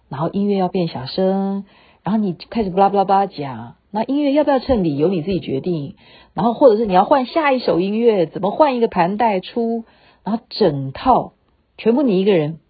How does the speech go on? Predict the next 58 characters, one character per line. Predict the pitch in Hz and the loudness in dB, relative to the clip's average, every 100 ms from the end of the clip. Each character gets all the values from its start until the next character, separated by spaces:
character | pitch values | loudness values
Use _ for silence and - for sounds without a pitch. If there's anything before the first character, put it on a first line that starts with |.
| _ _ _ _ _ | _ _ _ _ _
那 | 190 170 | -2 -2
时 | 135 | -2
候 | 147 | -2
我 | 127 | -2
可 | 135 | -2
以 | |
办 | - 95 - | -8 -10 -10
到 | - - _ _ _ _ | -16 -18 _ _ _ _
啊， | 190 151 | -8 -4
就 | 220 | -2
是 | 190 208 - _ _ | -2 -4 -6 _ _
两 | - - 139 | -2 0 0
个 | 160 | -4
披 | 190 185 | -4 -2
萨 | 160 139 | -2 -2
在 | 165 | -4
那 | 156 | -4
边 | 156 | -6
玩， | - 95 | -8 -10
然 | 143 | -8
后 | 165 | -6
变 | 196 | -4
成 | 156 147 - | -4 -8 -6
四 | 190 | -4
个 | - | -4
披 | 165 147 | -4 -6
萨 | - | -8
或 | - 180 | -4 -4
变 | 170 160 | -2 -2
成 | 139 131 - - _ _ | -4 -8 -12 -20 _ _
六 | 185 202 190 | 0 4 4
个 | 151 | 2
披 | 160 147 | 0 -2
萨， | - - | -4 -2
那 | 233 247 | -2 -2
就 | - 302 | -2 -2
是 | 277 | -2
音 | - 269 277 | -2 -2 0
控 | 302 226 | 2 0
看 | 277 220 | 0 -2
你 | 160 | -2
要 | 196 180 _ _ - | -4 -4 _ _ -8
去 | 233 190 | -6 -4
怎 | - 139 | -2 -2
么 | 160 | -2
样 | 233 226 185 | 0 0 -2
去 | 220 180 - - - _ _ - | -4 -6 -6 -20 -20 _ _ -4
mix | 220 233 - 143 - | 2 2 0 -10 -2
在 | 170 | 0
一 | 151 | 0
起， | 147 - - | -4 -12 -10
然 | 135 | -4
后 | 170 - _ _ - | -4 -6 _ _ -18
还 | - 131 135 | -12 -6 -4
要 | 160 | -6
你 | 131 131 | -8 -12
讲 | - - 113 | -12 -12 -10
话， | 123 120 | -10 -12